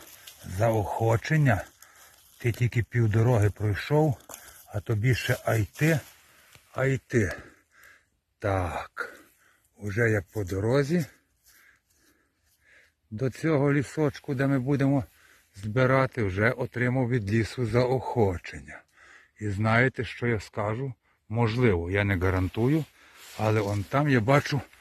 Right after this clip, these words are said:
підозрілу купку листя. Бачите, як вона якось? А ну, разом.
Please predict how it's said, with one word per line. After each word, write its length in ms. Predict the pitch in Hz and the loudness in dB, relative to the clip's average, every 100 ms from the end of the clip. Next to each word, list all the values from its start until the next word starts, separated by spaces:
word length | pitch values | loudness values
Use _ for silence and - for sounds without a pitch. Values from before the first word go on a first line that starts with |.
| - - _ - | -20 -20 _ -6
підозрілу 720 | 117 113 87 117 165 156 156 - - - - _ _ _ | -2 -2 -2 0 2 2 -2 -4 -20 -20 -20 _ _ _
купку 560 | - 135 - - 135 - - - | -4 -4 -4 -4 -4 -4 -16 -2
листя. 500 | 135 117 - - - - - - - - - | 2 2 2 -14 -12 -12 -16 -20 -20 -20 -12
Бачите, 520 | 107 120 160 - 98 - - _ _ - - - | -2 -2 -2 -6 -8 -8 -20 _ _ -20 -20 -6
як 240 | 110 - | -4 -4
вона 220 | 110 110 | -4 -2
якось? 360 | 104 - 92 - | -2 -4 -12 -10
А 100 | 117 | -4
ну, 260 | 117 143 185 - | 0 2 0 0
разом. 460 | 135 131 160 175 | -2 0 0 -2